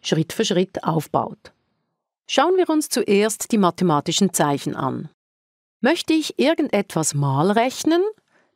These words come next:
dann nehme ich das Sternchen für die Multiplikation. Möchte ich etwas teilen, dann nehme ich den Schrägstrich für die Division.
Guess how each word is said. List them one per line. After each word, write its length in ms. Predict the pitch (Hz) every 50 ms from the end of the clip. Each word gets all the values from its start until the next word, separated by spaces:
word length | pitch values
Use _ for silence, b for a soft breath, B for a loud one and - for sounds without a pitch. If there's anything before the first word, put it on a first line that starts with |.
| _ -
dann 200 | 156 156 180 202
nehme 260 | 214 220 240 254 262
ich 260 | 294 311 339 359 -
das 240 | - 196 160 - -
Sternchen 840 | - - 208 170 151 143 143 139 - - - 196 220 269 320 349 359 - _ _ _
für 140 | _ - -
die 120 | 262 294
Multiplikation. 1080 | 277 269 254 208 - 180 - - 143 - - 147 135 - - - 147 135 127 110 - - _ _ _ _ _ _ _ _ _ _ _ _ _ _ _ _ _ _ _
Möchte 400 | 180 180 190 190 - - - 190
ich 500 | - - 170 151 - - - - - - -
etwas 420 | 170 160 - - 165 151 - -
teilen, 540 | - 156 165 151 151 156 165 190 214 277 392 480 523 _ _ _ _ _ _ _ _ _ _ _ _
dann 240 | - 165 151 156 170
nehme 260 | 185 202 220 240 262
ich 160 | 285 294 -
den 160 | - 320 330 330
Schrägstrich 880 | - 202 165 147 143 139 - - - 185 175 214 240 - - - - - _ _ _ _
für 160 | - 269 254
die 100 | 294 294
Division. 680 | 240 214 180 165 151 131 - 139 127 123 117 - -